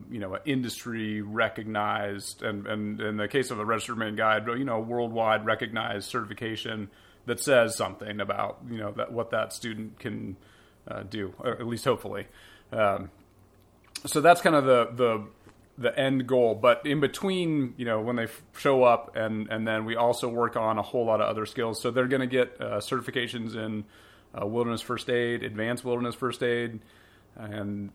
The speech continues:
uh, leave no trace, um, trainer certificates. They're going to,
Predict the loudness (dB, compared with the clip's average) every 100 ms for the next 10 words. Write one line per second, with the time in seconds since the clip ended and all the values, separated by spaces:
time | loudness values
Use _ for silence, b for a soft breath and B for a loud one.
0 | -10 -8 -6 -6 -6 -4 -4 0 2 2
1 | 0 -6 -12 -12 -10 -8 -8 -10 -2 2
2 | 2 2 -2 -6 -8 -6 -6 -8 -8 -8
3 | -8 -4 -4 -4 -4 -6